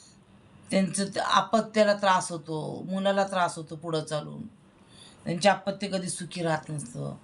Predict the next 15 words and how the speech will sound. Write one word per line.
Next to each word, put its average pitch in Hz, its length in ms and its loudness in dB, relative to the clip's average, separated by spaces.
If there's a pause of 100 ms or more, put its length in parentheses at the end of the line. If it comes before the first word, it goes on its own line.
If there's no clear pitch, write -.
(920)
असं 135 220 -2
असतं, - 260 -8
जर 165 160 2
त्या 175 220 4
पैशाचा 170 480 -2
तुम्ही 160 200 -4
वापर 151 340 -2
केला 143 300 -8
तर. - 180 -12 (1400)
खूप 220 180 -6
ठिकाणी 180 280 0
असं 156 160 -2
घडलेलं 147 400 0
आहे - 100 -6
आणि 143 500 -6